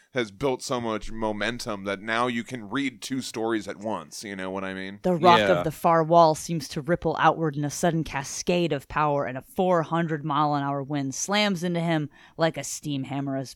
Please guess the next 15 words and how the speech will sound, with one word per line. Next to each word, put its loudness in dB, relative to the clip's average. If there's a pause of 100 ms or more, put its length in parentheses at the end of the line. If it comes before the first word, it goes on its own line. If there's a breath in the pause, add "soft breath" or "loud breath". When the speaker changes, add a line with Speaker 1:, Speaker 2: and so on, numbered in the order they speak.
(100)
Speaker 2:
big 4
as -2
the 0
world, -2
and -6
he -6
knows -6
he -12
is -10
far -8
too -10
late. -6 (160 soft breath)
He 0
can't 2
even 0